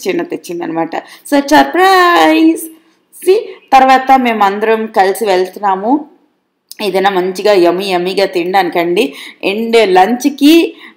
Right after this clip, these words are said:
ఆ, ఈ టైంకి మధ్యలో ఒక త్రీ ఫోర్ అవర్స్ ఉంది. మేము హ్యాపీగా మాట్లాడుకుంటూ,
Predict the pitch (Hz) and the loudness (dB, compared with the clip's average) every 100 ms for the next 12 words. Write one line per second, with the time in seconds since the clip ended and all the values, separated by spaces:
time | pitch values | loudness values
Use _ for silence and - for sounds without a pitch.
0 | - 190 185 180 233 269 254 214 202 196 | -6 -2 0 -2 -2 -2 0 0 -2 -6
1 | 262 240 190 - 247 233 - - 226 262 | -6 -2 -4 -2 -2 -2 -4 -6 -6 -6
2 | 269 240 220 175 185 226 214 185 208 202 | -2 0 2 2 0 -2 -4 -6 -6 -8
3 | 185 185 196 220 254 262 233 233 220 196 | -10 -8 -4 -2 -2 -4 -4 -2 0 0
4 | 220 233 220 202 - 196 196 185 | -2 0 0 0 -8 -14 -4 -2